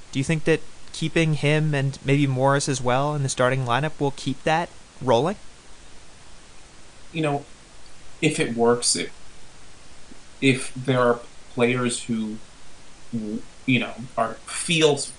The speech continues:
Speaker 2: a certain type of way being moved to the bench because,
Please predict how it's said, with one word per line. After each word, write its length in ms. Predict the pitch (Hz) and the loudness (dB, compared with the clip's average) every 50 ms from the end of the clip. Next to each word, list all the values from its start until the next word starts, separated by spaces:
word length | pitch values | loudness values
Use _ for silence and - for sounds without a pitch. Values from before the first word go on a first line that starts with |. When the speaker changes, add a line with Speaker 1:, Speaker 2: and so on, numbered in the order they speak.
| - - - - - | -14 -12 -12 -6 -2
Speaker 2:
a 60 | - 131 | -2 0
certain 460 | - - - 147 143 139 131 123 117 | 2 4 4 4 4 4 2 0 0
type 300 | - - 120 113 110 - | 2 4 4 4 2 0
of 120 | 113 - | -4 -6
way 460 | 107 104 107 107 104 104 104 104 104 - - - - - - | -4 -4 -4 -2 -4 -4 -4 -6 -6 -8 -12 -14 -16 -4 0
being 280 | - 113 110 110 104 101 | 2 2 4 2 0 0
moved 260 | 104 104 98 - - | -2 -2 -4 -4 -6
to 120 | - 110 | -8 -8
the 80 | - - | -8 -8
bench 640 | - - 98 92 92 95 107 113 - - - - - - - - - - - - | -6 -4 -2 -2 -2 -4 -4 -6 -6 -6 -6 -8 -12 -16 -18 -18 -18 -16 -8 -6
because, 760 | 120 117 - - - 101 - - - - - - - - | -6 -4 -4 -4 -6 -4 -2 0 2 2 2 2 0 -2